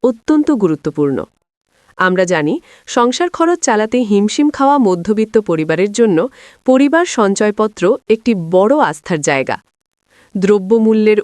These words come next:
ঊর্ধ্বগতির এই বাজারে মাসের শেষে সঞ্চয়পত্রের মুনাফার ওই নির্দিষ্ট টাকাটা হাতে পেলে অনেকেরই হাঁপ ছেড়ে বাঁচা যায়।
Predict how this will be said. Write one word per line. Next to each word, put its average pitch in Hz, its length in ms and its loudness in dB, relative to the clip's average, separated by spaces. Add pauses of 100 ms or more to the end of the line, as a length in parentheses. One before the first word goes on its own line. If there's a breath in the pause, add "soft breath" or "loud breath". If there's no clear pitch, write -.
ঊর্ধ্বগতির 190 640 0
এই 180 160 0
বাজারে 160 460 0 (300 loud breath)
মাসের 220 360 0
শেষে 320 340 -4
সঞ্চয়পত্রের 247 880 0
মুনাফার 202 500 0
ওই 196 140 2
নির্দিষ্ট 185 600 0
টাকাটা 185 400 -2
হাতে 175 320 -4
পেলে 240 300 0 (260 loud breath)
অনেকেরই 339 500 0
হাঁপ 202 320 -4
ছেড়ে 240 260 0
বাঁচা 170 280 -2
যায়। 139 200 -4